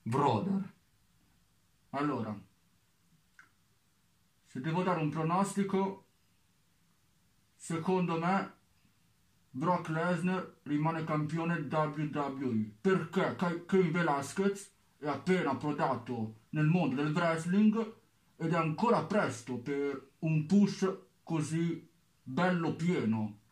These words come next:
Speaker 1: Vabbè, dai, io vado con Cain Velasquez. Tanto per andare contro, così almeno è, è un cinquanta e cinquanta ed è più interessante vederlo il match.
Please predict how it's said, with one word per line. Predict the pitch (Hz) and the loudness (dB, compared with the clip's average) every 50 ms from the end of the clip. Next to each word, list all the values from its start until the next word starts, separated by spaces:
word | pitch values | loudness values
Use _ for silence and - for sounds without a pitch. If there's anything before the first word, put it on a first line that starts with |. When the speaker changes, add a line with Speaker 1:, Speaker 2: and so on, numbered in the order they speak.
| _ _ - | _ _ 0
Speaker 1:
Vabbè, | 139 151 160 160 175 170 165 | 2 4 6 6 6 6 6
dai, | 156 160 165 165 160 160 165 170 | 8 8 8 8 8 8 8 8
io | 175 175 175 175 170 170 175 175 175 175 180 175 175 175 170 - - - - _ _ - - _ _ _ _ _ - | 8 8 8 8 8 8 8 8 6 6 4 4 2 2 -2 -4 -8 -18 -20 _ _ -20 -20 _ _ _ _ _ 0
vado | - 151 160 165 - | 2 4 4 4 4
con | - 165 151 | 4 4 4
Cain | - - 170 170 160 | 6 6 8 8 8
Velasquez. | 156 151 139 120 107 - - - - - - - - - _ _ _ _ _ _ _ _ _ - | 8 8 8 8 6 4 2 -4 -8 -8 -8 -10 -16 -20 _ _ _ _ _ _ _ _ _ 0
Tanto | 139 151 151 151 156 - | 2 2 4 2 2 2
per | 160 147 | 4 4
andare | 143 147 151 151 147 143 | 4 6 6 4 4 4
contro, | - - 160 165 170 170 170 156 | 4 4 6 6 6 6 4 2
così | 156 147 131 156 | 2 2 4 4
almeno | 160 151 143 151 151 156 156 151 151 143 143 | 4 4 6 6 6 8 8 8 6 6 4
è, | 147 151 151 139 139 147 - | 2 2 0 0 0 0 0
è | 151 | -2
un | 147 143 | 0 0
cinquanta | 147 156 143 139 151 139 139 - - | 0 -2 0 0 0 0 0 0 -2
e | |
cinquanta | - 139 135 135 143 143 151 147 156 | -2 -2 -2 0 2 2 2 2 0
ed | 143 | 0
è | 135 131 | -2 -2
più | - 131 | -2 -2
interessante | 127 120 127 123 123 120 - 139 131 117 110 117 117 | -2 -2 -2 -2 -2 -2 0 0 0 0 0 -2 -2
vederlo | 113 117 113 113 113 110 113 110 | -2 -2 0 0 0 0 2 2
il | 110 | 2
match. | 110 110 107 110 - - - - | 2 0 0 -2 -6 -14 -20 -20